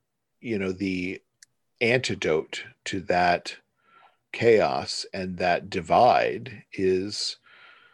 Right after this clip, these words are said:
to cultivate understanding. And that understanding starts in me, in understanding my own reactions,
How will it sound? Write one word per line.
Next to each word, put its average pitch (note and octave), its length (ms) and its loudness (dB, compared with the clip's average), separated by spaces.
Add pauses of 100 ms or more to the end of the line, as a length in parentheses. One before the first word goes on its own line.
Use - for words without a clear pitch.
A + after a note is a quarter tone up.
(440)
to - 120 -2
cultivate G2+ 580 2
understanding. F#2+ 760 -4 (580)
And F#2 400 -4
that A#2+ 240 6
understanding G#2 800 2
starts - 720 2
in F#2 540 -4 (720)
me, - 360 -4 (960)
in F2 160 -8
understanding F#2+ 760 -2
my D#2+ 160 -2 (140)
own A2+ 400 -4
reactions, - 920 -4